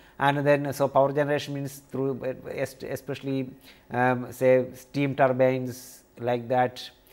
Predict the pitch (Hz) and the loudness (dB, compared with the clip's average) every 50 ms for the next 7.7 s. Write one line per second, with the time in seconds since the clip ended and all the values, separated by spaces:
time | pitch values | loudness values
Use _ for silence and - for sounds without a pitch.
0 | - _ _ _ _ _ _ _ _ _ _ _ _ _ _ _ _ _ 135 139 | -20 _ _ _ _ _ _ _ _ _ _ _ _ _ _ _ _ _ 6 8
1 | 147 160 151 151 156 160 156 156 151 165 175 170 170 170 165 170 160 156 160 180 | 8 8 8 6 4 4 2 6 10 10 10 10 8 4 4 2 2 2 2 2
2 | 175 - 185 165 170 165 160 160 170 170 170 - 180 170 - - - 175 180 175 | 2 2 0 0 0 0 4 4 4 4 4 4 2 2 4 6 8 8 8 8
3 | - 180 - - 151 127 110 - - - - - 151 143 151 156 156 170 165 165 | 4 -2 -2 0 0 0 0 -2 -10 -18 -6 -4 0 2 2 4 4 4 2 2
4 | - - 156 160 156 - 160 - 170 156 156 156 135 135 - 151 156 156 151 147 | 2 2 2 2 2 0 -4 -6 -2 -2 -2 -2 -2 -4 0 0 0 2 2 -2
5 | 143 139 147 135 143 - - 135 135 135 135 131 135 135 131 120 120 - - 120 | 0 0 0 -2 -2 -4 -6 -4 0 2 4 4 4 4 2 0 -2 -6 -12 -14
6 | - - 127 127 123 120 120 113 113 - - - - - _ - - 120 113 120 | -2 2 4 4 4 4 2 -4 -10 -14 -20 -20 -20 -20 _ -10 -8 -6 -2 0
7 | 123 120 120 120 120 113 117 120 120 120 120 120 117 117 | 2 2 2 2 0 0 0 0 2 2 2 0 0 -2